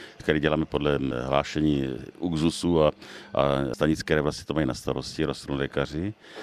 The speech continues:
No a pokud, eh, bude deštivé počasí a bude se dařit houbám, tak se daří i konidiosporu nebo houbám vlastně ve vinici a, a tam je potom problém s tím, že musíme častěji ošetřovat.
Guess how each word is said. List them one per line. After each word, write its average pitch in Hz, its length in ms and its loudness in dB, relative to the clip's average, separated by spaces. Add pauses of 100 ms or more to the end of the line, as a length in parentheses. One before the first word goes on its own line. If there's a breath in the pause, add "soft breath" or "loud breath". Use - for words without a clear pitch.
(200 loud breath)
No 76 260 4
a 71 520 4
pokud, - 420 -2
eh, 85 40 6 (420)
bude 71 260 2
deštivé 80 340 0
počasí - 480 -2
a 78 40 2
bude 76 260 2
se 85 120 -4
dařit 80 240 0
houbám, 73 420 2
tak 80 160 0 (240)
se - 180 -2
daří 76 240 2
i 78 220 4 (360 loud breath)
konidiosporu 80 680 4
nebo 73 220 4
houbám 76 400 4
vlastně 76 300 0
ve 65 80 0
vinici 76 480 2
a, 76 100 2 (120)
a 76 40 -2
tam 76 200 2
je 78 80 2
potom 78 280 -2
problém 76 320 0
s - 80 -14
tím, 71 160 -6
že 73 120 -4
musíme 73 420 0
častěji - 420 -2
ošetřovat. 65 540 -6